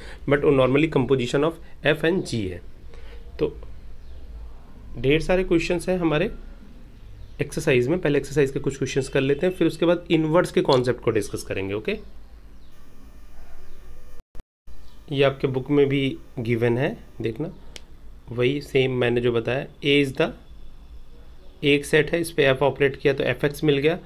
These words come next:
और इस पे G ऑपरेट किया तो G of F X मिल गया। तो पूरे फंक्शन को बोलते हैं जीओएफ़, रिवर्स ऑर्डर में। देखो, G लास्ट में है तो जीओएफ़ बोल रहे हैं, क्योंकि एफ़ एक्स बोलते थे क्या, F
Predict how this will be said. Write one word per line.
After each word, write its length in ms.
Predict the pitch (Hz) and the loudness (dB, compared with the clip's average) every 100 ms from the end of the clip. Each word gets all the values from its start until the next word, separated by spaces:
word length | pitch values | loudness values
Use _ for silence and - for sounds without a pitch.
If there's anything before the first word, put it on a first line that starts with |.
| - - - - | -16 -20 -18 0
और 200 | 139 135 | 2 2
इस 100 | - | -4
पे 140 | - 143 | 0 0
G 200 | 127 139 | 4 4
ऑपरेट 340 | 131 139 - | 6 4 2
किया 180 | - 156 | 2 2
तो 100 | 151 | 2
G 320 | 120 123 113 | 0 2 2
of 80 | 113 | 0
F 140 | 101 | -6
X 180 | - - | -8 -2
मिल 140 | 110 | -2
गया। 160 | 107 151 - - - - | 0 -4 -6 -18 -20 0
तो 100 | 143 - - - - - 123 | 2 2 -4 -18 -20 -16 0
पूरे 180 | 139 | 4
फंक्शन 420 | 147 147 135 147 143 | 4 4 2 0 0
को 140 | 151 | 0
बोलते 320 | 135 135 147 | 0 2 4
हैं 80 | 143 | 4
जीओएफ़, 640 | 113 127 120 107 95 - - - - - - 110 | 2 2 4 4 2 -4 -16 -18 -18 -20 -12 0
रिवर्स 360 | 123 127 117 | 4 4 4
ऑर्डर 200 | 107 107 | 0 2
में। 120 | 107 | 2
देखो, 160 | 107 117 | 2 0
G 180 | 110 120 | 0 0
लास्ट 340 | 117 127 - | 2 2 0
में 120 | 151 | 0
है 140 | 165 196 - - - | 0 -2 -10 -16 -8
तो 60 | |
जीओएफ़ 640 | 117 123 151 139 117 - - | -4 2 6 8 8 4 -2
बोल 240 | 98 - | -4 -4
रहे 100 | 104 | -8
हैं, 80 | - - - | -12 -18 -6
क्योंकि 220 | - - - | -6 0 2
एफ़ 180 | 135 165 | 2 2
एक्स 160 | - | -2
बोलते 320 | 143 151 147 151 | 2 2 4 0
थे 120 | 160 | 0
क्या, 280 | 165 139 | 2 2
F 120 | - | 2